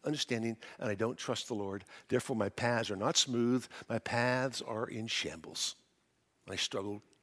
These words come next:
daily. Struggle financially. Struggle physically. Struggle maritally, relationally. List goes on and on. Why? I simply have leaned on my own understanding.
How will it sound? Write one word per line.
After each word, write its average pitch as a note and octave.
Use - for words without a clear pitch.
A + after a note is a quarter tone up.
daily. F#2+
Struggle E2+
financially. A2
Struggle F#2+
physically. B2
Struggle G2+
maritally, A#2
relationally. B2
List -
goes F#3
on D#3
and C3
on. A#2+
Why? D3
I -
simply C#3
have G2+
leaned A#2
on G#2
my G#2+
own G#2
understanding. F#2+